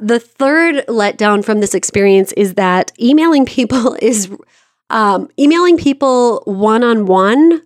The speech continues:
like, is super hard. I'm not kidding. I probably spent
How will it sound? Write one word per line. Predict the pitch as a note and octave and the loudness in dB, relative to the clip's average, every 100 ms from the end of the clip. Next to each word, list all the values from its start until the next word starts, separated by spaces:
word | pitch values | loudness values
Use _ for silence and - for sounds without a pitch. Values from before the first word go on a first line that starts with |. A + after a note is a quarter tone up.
| - | -6
like, | G3+ G3 - _ _ _ _ _ _ - | -4 -4 -8 _ _ _ _ _ _ -2
is | A#3+ - | -2 -4
super | - C#4+ D4 G#3 | -2 0 0 -2
hard. | F#3+ D3+ - _ _ _ _ _ _ _ _ _ _ _ - | -2 -4 -8 _ _ _ _ _ _ _ _ _ _ _ -10
I'm | - C4 | -4 0
not | C#4+ - | -2 -2
kidding. | B3 A#3+ E3 - | -2 0 -2 -2
I | F3+ G3+ G#3+ | -4 -2 -2
probably | - - A#3 B3+ D4 A3+ A3+ | -6 -4 -2 0 -2 -2 -2
spent | - - - - A3+ F#3 E3 - - - | -4 -10 -14 -4 -2 0 -4 -6 -8 -10